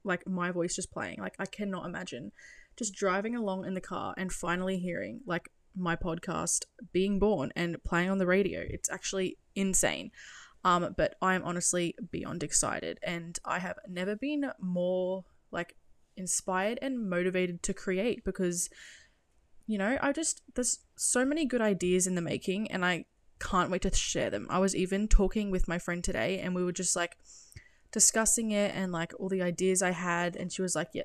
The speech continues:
this is just gonna be amazing." And I was like, "Honestly, I know.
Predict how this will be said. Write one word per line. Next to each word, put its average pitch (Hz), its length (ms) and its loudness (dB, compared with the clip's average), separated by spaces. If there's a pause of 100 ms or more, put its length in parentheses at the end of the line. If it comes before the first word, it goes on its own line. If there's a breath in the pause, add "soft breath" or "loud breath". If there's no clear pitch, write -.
this 208 160 2
is 277 80 2
just - 180 2
gonna 190 200 2
be 180 120 2
amazing." 175 440 -8
And 175 120 -8
I 170 40 -6
was 175 100 -8
like, 170 240 -6 (220)
"Honestly, 285 720 2 (140)
I - 160 -2
know. - 200 -8